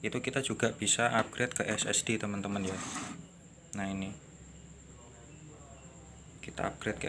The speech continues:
S S D. Jadi teman-teman beli S S D-nya ini S S D-nya. Setelah beli S S D ini, ini yang seratus dua puluh giga ya, teman-teman ya. Ini teman-teman beli konverternya ini.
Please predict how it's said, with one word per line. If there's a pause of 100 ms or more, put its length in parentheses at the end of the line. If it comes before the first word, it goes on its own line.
S
S
D.
Jadi
teman-teman
beli
S
S
D-nya
ini
S
S
D-nya. (2750)
Setelah
beli
S
S
D
ini,
ini
yang
seratus
dua
puluh
giga
ya,
teman-teman
ya. (880)
Ini
teman-teman
beli
konverternya
ini.